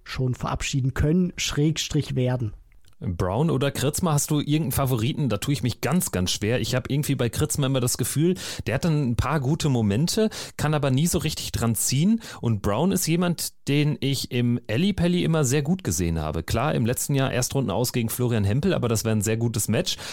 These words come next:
Speaker 2: Und er hat aber auch schon echt, äh, ein paar größere Runs gehabt, als er noch ein bisschen besser auch in Shape war. Aber insgesamt habe ich das Gefühl, der lebt dann eher doch für die größte Bühne von allen.
Speaker 1: Ja, das ist,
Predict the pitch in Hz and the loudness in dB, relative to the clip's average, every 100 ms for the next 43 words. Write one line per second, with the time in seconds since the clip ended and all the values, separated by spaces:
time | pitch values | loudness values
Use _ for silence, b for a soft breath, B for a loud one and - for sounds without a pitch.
0 | B B B 120 123 107 117 117 113 113 | B B B -2 0 0 -2 0 0 0
1 | - 131 127 120 - - - - 98 127 | 0 2 2 0 -2 -4 -4 -2 -4 -4
2 | 123 120 127 147 110 120 113 143 143 131 | -4 -2 0 0 0 0 0 0 2 2
3 | 123 113 123 - 113 127 - 107 113 120 | 2 2 0 0 0 -2 0 -2 0 0
4 | 92 104 120 117 117 131 131 127 131 110 | 0 0 0 2 0 0 0 0 0 0
5 | 120 110 123 156 - 147 - 147 - 165 | 0 0 0 0 0 0 0 0 0 0
6 | 151 156 139 156 - 160 156 - 156 151 | 0 0 -2 -2 -2 -2 -2 -2 0 2
7 | 143 123 147 - 139 - 147 135 143 - | 2 2 0 0 -2 2 2 2 0 -2
8 | 143 135 - 139 135 139 117 127 123 120 | -2 -2 0 0 2 -2 0 0 0 0
9 | 101 87 76 113 131 160 285 170 202 - | 0 0 -2 -2 0 0 0 -2 -2 -6
10 | - - | -8 -16